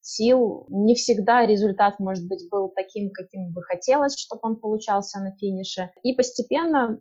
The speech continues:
я ушла больше в ортопедическую стоматологию. Э, на протяжении нескольких лет занималась именно таким полуцифровым протоколом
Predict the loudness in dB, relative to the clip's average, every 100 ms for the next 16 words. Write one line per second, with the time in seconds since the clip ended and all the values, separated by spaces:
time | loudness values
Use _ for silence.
0 | _ -2 2 2 0 -2 0 -2 -4 -8
1 | -8 -4 -2 -2 -2 -2 -2 0 -2 -4
2 | -6 -6 -6 -6 -2 -2 2 2 4 4
3 | 4 4 0 -10 -4 -2 0 0 0 2
4 | 4 4 4 2 -2 -4 2 4 4 2
5 | 4 4 2 2 2 2 0 -4 0 0
6 | 4 6 8 6 2 -2 0 2 2 0
7 | -2 2 4 2 4 6 6 4